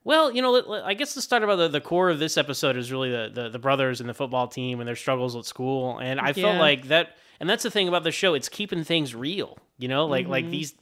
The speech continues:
Speaker 1: teenagers, their interactions, like, this doesn't seem like the Dawson's Creek or, dare I say, even Smallville contrived <laughs>
Speaker 2: Ugh.
Speaker 1: teenagers,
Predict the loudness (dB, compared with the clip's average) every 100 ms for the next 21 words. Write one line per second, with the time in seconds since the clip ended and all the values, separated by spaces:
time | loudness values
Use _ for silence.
0 | _ -4 0 2 2 0 0 -2 -4 -4
1 | -2 0 4 4 2 0 -2 -2 -2 0
2 | -2 0 2 2 0 -6 -2 -2 0 -2
3 | -4 -12 _ _ _ _ -8 -4 4 4
4 | 4 0 -8 -4 -2 -2 -4 0 0 0
5 | 0 0 -2 -4 -6 0 2 4 2 0
6 | -2 -4 4 6 8 6 2 -6 -6 -2
7 | 0 0 0 0 0 0 0 0